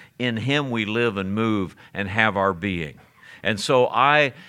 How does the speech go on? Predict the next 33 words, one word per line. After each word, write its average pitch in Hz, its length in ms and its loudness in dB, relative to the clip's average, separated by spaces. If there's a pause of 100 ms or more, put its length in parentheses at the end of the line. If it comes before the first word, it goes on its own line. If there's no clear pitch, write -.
(160)
uh, 101 300 -2
ask 131 480 0
the 104 100 -6
Lord, 131 640 -2
and 101 180 -6
the 95 80 -8
Lord 104 460 -6
gave. 78 440 -12 (760)
Everything 156 520 -2
you 131 220 -2
have 110 460 -4 (840)
is 107 160 -6
given 120 320 -4
to 90 80 -10
you. 82 220 -12
Paul, 143 340 -6 (180)
Paul 135 320 -6
asks 113 280 -4
the 110 80 -10
Corinthians 104 560 -8
in 92 100 -10
one 92 220 -8
place, 92 260 -8
"What - 220 -8
do 147 80 -10
you 113 160 -4
have 98 380 -4
that 87 120 -6
hasn't 98 300 -8
been 80 160 -12
given 78 340 -8
to 85 140 -12
you?" 80 320 -10